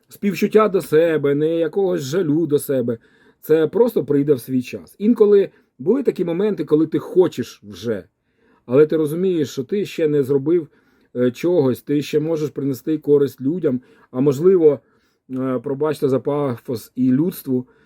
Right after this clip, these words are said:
І тоді ти думаєш: «Та ладно вже, пожи-, поживу ще». Бо мені дуже нав'язували ще одну реінкарнацію. Я давно, я з дитинства знаю, що це моя остання реінкарнація.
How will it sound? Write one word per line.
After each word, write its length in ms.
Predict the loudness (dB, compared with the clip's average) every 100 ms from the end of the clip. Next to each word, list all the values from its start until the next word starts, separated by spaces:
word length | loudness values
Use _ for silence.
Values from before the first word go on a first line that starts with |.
| _ _
І 680 | -2 2 2 2 2 0 -2 -4
тоді 320 | -8 -8 -8
ти 240 | -4 -4
думаєш: 340 | -2 -4 -4 -6
«Та 100 | -6
ладно 300 | -2 0 -2
вже, 340 | -2 -6 -8 _ _ _ _ _ _ _ _ _
пожи-, 200 | -4 -2
поживу 440 | 0 2 2 -2
ще». 240 | -2 2 2
Бо 260 | 4 2
мені 240 | 2 2 2
дуже 260 | 0 2 2
нав'язували 580 | 0 0 0 0 0
ще 240 | -2 -2 -2
одну 240 | -2 -4
реінкарнацію. 680 | -2 -4 -4 -4 -4 -4 -8 -10 _ _
Я 140 | 0
давно, 280 | 2 4 6
я 80 | 4
з 60 | 2
дитинства 420 | -4 -4 -4 -4
знаю, 280 | -4 -4 -4
що 120 | -8
це 180 | -8 -4
моя 260 | -2 0
остання 440 | -2 -2 0 2 2
реінкарнація. 720 | 0 -2 -4 -6 -10 -20